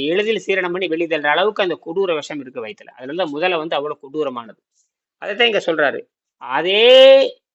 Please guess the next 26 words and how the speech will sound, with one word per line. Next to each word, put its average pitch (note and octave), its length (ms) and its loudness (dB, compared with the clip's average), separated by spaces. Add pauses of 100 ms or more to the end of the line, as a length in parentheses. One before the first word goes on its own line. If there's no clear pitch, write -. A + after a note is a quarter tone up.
(220)
ஜீரண G3 360 0
நீர் D#3 280 -2
தான் G#3 180 -2
நம்ம D3 240 -6
உடம்புல C#3+ 240 -4
இருக்கு, C3+ 400 -6
ஆனா E3+ 200 2
நம்மளுக்கு D3+ 440 -6
ரொம்ப G3 160 -6
மென்மையா D3 400 -4
இருக்கு. - 220 -12 (580)
ஆனால் G3 220 0
நமக்கு F3 240 -4
அதே F#3+ 200 2 (100)
மிருகத்தன்மை, G3+ 560 4
நம்ம E3 180 -4
மனசுல F3+ 340 -2
அந்த D3+ 120 -6
மிருகத்தன்மை E3+ 540 -2
ஓடிட்டே C#3+ 300 -4
இருக்கு. B2 220 -6
அதை C#3+ 180 -4
திங்களா, C#3+ 360 -4
இது C#3 220 -8
வெறி. D#3 320 -4 (1300)
அது G3 140 -6